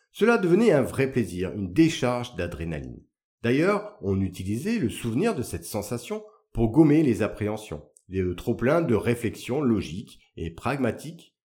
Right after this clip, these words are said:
que l'on pouvait avoir sur les risques évidents de ce type d'entreprise. Comme un premier saut en parachute qui suscite une certaine appréhension, mais une fois effectué, permet de mieux se préparer pour les suivants.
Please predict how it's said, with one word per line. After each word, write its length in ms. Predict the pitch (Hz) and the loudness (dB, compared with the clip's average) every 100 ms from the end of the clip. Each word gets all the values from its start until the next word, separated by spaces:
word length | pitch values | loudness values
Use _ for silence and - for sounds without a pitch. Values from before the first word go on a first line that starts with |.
| _ _ | _ _
que 80 | - | 2
l'on 120 | 196 | 2
pouvait 240 | 202 214 233 | 2 2 2
avoir 380 | 160 202 226 | 2 2 0
sur 280 | - - 143 | -2 -4 0
les 140 | 131 110 | 2 2
risques 320 | 143 147 - - | 0 -4 -10 4
évidents 520 | 175 131 123 123 - | 4 6 2 2 -2
de 100 | 110 | -8
ce 140 | 110 76 | -6 -8
type 260 | - 78 | -12 -12
d'entreprise. 640 | 78 71 - - - - _ _ _ _ _ _ _ _ _ _ _ | -10 -12 -14 -16 -18 -20 _ _ _ _ _ _ _ _ _ _ _
Comme 180 | 113 110 | 2 4
un 140 | 87 | 2
premier 320 | - 104 87 | 0 -4 -4
saut 180 | 73 196 | -4 -4
en 140 | 165 101 | -2 -4
parachute 480 | 101 98 147 226 | -4 -4 -4 -6
qui 100 | - | -6
suscite 380 | 120 123 202 - - - | -8 -6 -6 -8 -10 -4
une 100 | 117 | 0
certaine 400 | 135 120 131 123 | 0 0 2 2
appréhension, 580 | 120 135 143 - 107 | 2 -2 -4 -2 -2
mais 120 | 104 117 | 2 4
une 120 | 127 | 4
fois 380 | 180 180 - - | 4 2 0 -2
effectué, 500 | 156 165 190 202 220 | 0 0 -2 0 0
permet 320 | 220 170 190 | 2 4 4
de 120 | 160 | 4
mieux 220 | 151 175 180 | 6 6 6
se 120 | 147 | 2
préparer 540 | - 185 180 120 131 | -2 0 2 2 2
pour 180 | 131 107 | 0 -2
les 100 | 95 | -2
suivants. 500 | - 78 71 - _ | -4 -10 -12 -14 _